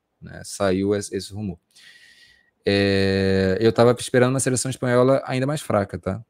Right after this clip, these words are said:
Tá enfraquecida, especialmente pelo sistema defensivo. E aí tem, por exemplo, a Irene Paredes, ela, ela não, não, não foi convocada, né?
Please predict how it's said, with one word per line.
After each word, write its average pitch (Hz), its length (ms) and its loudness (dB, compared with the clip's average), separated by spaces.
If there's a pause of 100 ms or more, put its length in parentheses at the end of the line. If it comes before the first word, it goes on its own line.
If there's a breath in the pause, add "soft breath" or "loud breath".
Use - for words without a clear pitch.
Tá 123 120 6
enfraquecida, 117 520 -4
especialmente 117 380 -6
pelo 104 120 -4
sistema 101 380 -4
defensivo. 110 680 -4 (300)
E 107 160 0
aí 104 300 0
tem, 117 340 -4
por 107 140 -2
exemplo, 110 160 -2
a 107 40 2
Irene 110 280 0
Paredes, 104 480 -2
ela, 98 160 0
ela 92 280 -4
não, 95 160 -6
não, 92 220 -8
não 92 160 -8
foi 92 140 -12
convocada, 92 500 -10
né? 110 100 -10